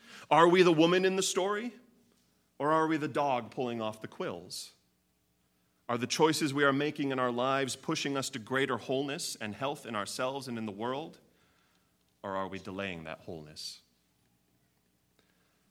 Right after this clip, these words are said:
Those are huge questions to ask. <laughs> But there's one more question to ask.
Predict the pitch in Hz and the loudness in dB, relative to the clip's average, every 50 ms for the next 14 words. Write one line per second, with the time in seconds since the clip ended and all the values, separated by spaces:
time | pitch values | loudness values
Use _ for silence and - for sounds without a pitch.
0 | _ _ _ - - - - - - 110 104 95 - 101 - - 92 - - - | _ _ _ -18 -18 -18 -18 -14 -10 -10 -8 -8 -10 -10 -10 -10 -8 -8 -8 -10
1 | 80 80 - 87 87 92 90 87 - - - - - - - - - - - _ | -12 -14 -16 -16 -12 -10 -10 -10 -8 -8 -10 -10 -10 -12 -16 -18 -20 -20 -20 _
2 | _ _ _ _ _ _ _ _ - - - - - - _ _ _ _ _ - | _ _ _ _ _ _ _ _ -20 -20 -20 -20 -20 -20 _ _ _ _ _ -12
3 | 110 107 113 101 104 110 120 131 127 120 117 113 110 - - 104 87 - - - | -8 -8 -6 -6 -4 -2 0 0 2 2 0 0 -2 -2 -4 -6 -6 -6 -10 -12
4 | 85 78 - - 80 76 71 - - - - | -12 -14 -14 -14 -16 -18 -18 -18 -18 -18 -20